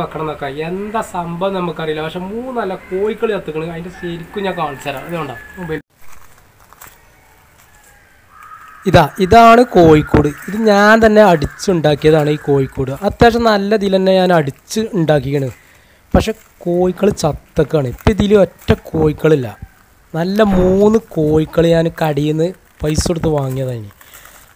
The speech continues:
അപ്പോൾ മുട്ടയൊക്കെ ഇട്ട് ന-, പത്തിരുപത് ദിവസം, ഏ, മുട്ടയിട്ട നല്ല അടിപൊളി ആക്റ്റീവായ നല്ല കോഴിക്കൾ തന്നെയാണ്. പക്ഷേ പിറ്റേ ദിവസം മുട്ട ഇട്ട്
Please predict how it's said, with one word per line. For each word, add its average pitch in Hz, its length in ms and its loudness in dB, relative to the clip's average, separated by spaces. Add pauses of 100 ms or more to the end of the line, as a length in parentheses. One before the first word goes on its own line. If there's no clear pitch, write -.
അപ്പോൾ 226 180 6 (460)
മുട്ടയൊക്കെ 220 600 0
ഇട്ട് - 220 -4 (240)
ന-, 165 100 -4 (280)
പത്തിരുപത് 196 560 2 (100)
ദിവസം, 165 400 2 (1000)
ഏ, - 20 -2 (340)
മുട്ടയിട്ട 165 840 -2 (220)
നല്ല 151 320 -6 (140)
അടിപൊളി 160 420 -2 (160)
ആക്റ്റീവായ 170 400 0 (180)
നല്ല 160 360 -4 (180)
കോഴിക്കൾ 143 460 0
തന്നെയാണ്. 127 280 -4 (500)
പക്ഷേ 190 240 -6 (680)
പിറ്റേ 196 320 0
ദിവസം 202 240 2
മുട്ട - 260 -8 (120)
ഇട്ട് - 180 -8